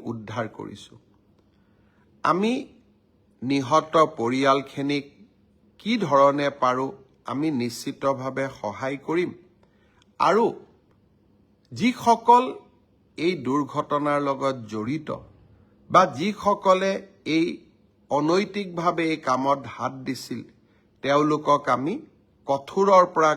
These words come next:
কঠোৰতম শাস্তি দিম ৰাইজৰ ওচৰত, সেয়া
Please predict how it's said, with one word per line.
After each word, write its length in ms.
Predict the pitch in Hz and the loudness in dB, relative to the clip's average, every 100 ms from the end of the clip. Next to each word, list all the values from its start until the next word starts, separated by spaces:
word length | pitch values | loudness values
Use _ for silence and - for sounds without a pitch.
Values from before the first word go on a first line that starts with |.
| 151 | -2
কঠোৰতম 680 | 123 - 143 135 135 139 131 - | -8 -6 -2 -2 0 -4 -4 -6
শাস্তি 420 | 117 117 - 165 165 | -8 -8 -8 -8 -4
দিম 140 | 175 147 - _ _ _ _ _ _ - | -6 -8 -14 _ _ _ _ _ _ -4
ৰাইজৰ 460 | 123 135 127 139 131 | 0 0 0 -2 -2
ওচৰত, 460 | 117 - 135 175 - - _ _ | -8 -4 -2 -2 -6 -16 _ _
সেয়া 280 | - 135 | -6 -2